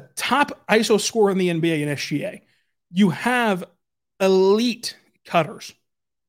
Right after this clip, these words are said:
Goes back to the whole, who do you trust with the ball? Who do you trust to make a cut on this team? Everyone. You trust everyone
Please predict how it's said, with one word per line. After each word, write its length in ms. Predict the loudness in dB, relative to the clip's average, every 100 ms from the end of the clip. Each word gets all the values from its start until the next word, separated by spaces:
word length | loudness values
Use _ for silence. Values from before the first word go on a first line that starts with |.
| _ _ 0
Goes 200 | 0 2
back 260 | -2 -4
to 100 | -6
the 100 | -4
whole, 400 | -2 -2 -4 -8 -10
who 100 | -6
do 60 |
you 60 | -6
trust 340 | -4 -6 -6
with 80 | -8
the 80 | -6
ball? 260 | -4 -6 -8 _ _ _ _ _ _ _ _ _
Who 320 | -20 -2 4
do 80 | 4
you 60 | 4
trust 220 | 0 -2
to 40 |
make 120 | -4
a 40 | -4
cut 240 | -4 -4
on 80 | -2
this 160 | -4 -4
team? 240 | -4 -6 -10 -6
Everyone. 500 | -2 -2 -4 -8 -14 -20 _ _
You 80 | -4
trust 260 | -2 -4 -4 -2
everyone 480 | 0 2 0 -4